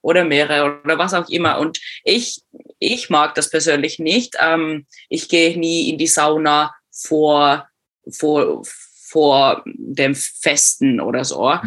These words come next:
Äh, und ich trinke auch kaum, ähm, Alkohol in, in, in der Sauna. So dass das fühlte nicht irgendwie wie meine Sache. Aber dann habe ich die, genau diese Seite von Sauna, äh,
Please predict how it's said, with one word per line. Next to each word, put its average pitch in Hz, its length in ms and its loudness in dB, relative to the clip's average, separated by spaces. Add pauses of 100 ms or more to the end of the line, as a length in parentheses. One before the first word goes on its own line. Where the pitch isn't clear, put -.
(480)
Äh, 139 200 4
und 147 120 2
ich 143 160 -2
trinke 160 460 0
auch 117 240 0
kaum, 131 600 0
ähm, 131 300 -2
Alkohol 143 500 -2
in, 139 160 -2
in, 139 200 -2
in 143 80 -4
der 151 160 0
Sauna. 170 540 0
So 202 140 -6
dass 165 240 0
das - 320 0 (200)
fühlte 285 260 4
nicht 175 220 -2
irgendwie 147 400 0
wie 135 140 0
meine 135 320 2
Sache. 139 400 -2 (200)
Aber 165 160 -2
dann 240 260 2
habe 185 200 0
ich - 140 -8
die, 165 400 -4 (360)
genau 226 320 2
diese 208 340 -2
Seite 190 440 0
von 180 180 -4
Sauna, 175 640 0 (280)
äh, 156 240 2